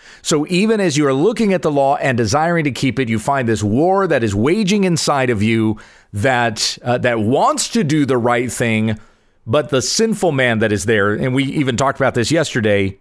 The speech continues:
in ver-, uh, uh, verses four through six, the sinful person that is there wants to go against the law of God. It's that rebellion that exists in our members because we're descendants of Adam. The, uh, the passage we read yesterday in verse five,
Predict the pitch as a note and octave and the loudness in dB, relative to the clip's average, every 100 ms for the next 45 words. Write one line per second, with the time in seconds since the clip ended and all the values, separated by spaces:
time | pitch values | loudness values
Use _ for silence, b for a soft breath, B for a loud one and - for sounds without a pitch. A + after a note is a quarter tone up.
0 | _ - B2+ G#2+ A#2+ A#2+ - A#2+ B2 B2+ | _ -4 -2 0 0 0 0 -2 0 -2
1 | G2+ D3 - A2+ - E3 D3 C#3 C3 A2+ | 0 0 0 -2 -2 0 2 2 0 -2
2 | - - C3 A#2 G#2+ G#2 - - A2 A#2 | -10 -4 0 2 0 -2 -4 0 0 0
3 | - - C3+ - G#3+ A3 F#3+ C#3+ C#3+ B2+ | -2 -2 -2 0 -2 0 -2 0 -2 0
4 | B2+ A2+ G#2 G2 F2+ G#2+ G2 G#2 B B | 0 0 0 0 0 0 2 -2 B B
5 | B B B B - A#2 D3 E3 - C#3 | B B B B -4 0 2 0 -2 -2
6 | G#2 D3 D3 C3+ G#2 E3+ G3+ A#2+ A#2+ - | 0 0 2 0 -2 -2 0 0 -2 -6
7 | - - C#3 C3 C3 B2+ E3 F3 G2 G2+ | -8 -4 0 2 2 2 0 0 0 -2
8 | - C#3+ C3+ B2+ A2 C#3 E3 F3+ C#3 B2 | -2 -2 0 -2 0 2 2 2 0 0
9 | B2+ A2+ B2 D3 C3 B2 A2+ A#3 D#3+ C3+ | 0 0 -2 -2 -2 0 0 0 0 -2
10 | A#2+ B2 C#3 A#2 D#3+ A2+ - D3+ D3 A#2 | -2 -2 -2 0 -2 -2 -2 -2 -2 0
11 | B2+ G2 - - D#3 G3+ A2+ D#2 - _ | -2 -2 -8 -6 -2 0 -2 -4 -10 _
12 | _ _ _ _ _ _ _ A2 D#3 C#3+ | _ _ _ _ _ _ _ -2 0 2
13 | C#3 C#3+ C3+ C3+ C3+ B2+ F3+ F3 D#3+ D3 | 2 2 2 2 0 0 0 0 0 0
14 | C#3+ D3 C#3+ F3 F3 C#3+ C3+ A#2+ C3 B2 | 2 2 2 0 0 0 0 0 0 0
15 | F#3+ G3 G#2 F#2+ | 0 0 0 -4